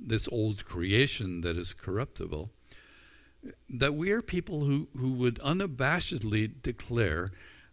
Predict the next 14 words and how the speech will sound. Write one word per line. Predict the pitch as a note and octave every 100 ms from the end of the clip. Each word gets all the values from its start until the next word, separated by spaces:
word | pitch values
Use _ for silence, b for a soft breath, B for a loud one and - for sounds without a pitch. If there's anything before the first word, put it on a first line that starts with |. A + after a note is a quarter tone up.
| B
that | B2 A#2+
we | B2+ D#3 F#3+
believe | G#3 G3+ A#2 G#2+ G#2
in | B2+ A2+
God | G2+ F#2 E2 F2 F2+
and | - G#2 G2+
that | C3+ -
God | - G#2+ A2 B2 A2
raised | G#2+ F#2 F#2+ F#2 - -
Jesus | - F#2+ F2 F2
from | - F2+ F2+
the | D#2+
dead. | E2 D2+ - - - _ - _ _ _ _ _ _ _ B B B B B B B
And | A#2+ B2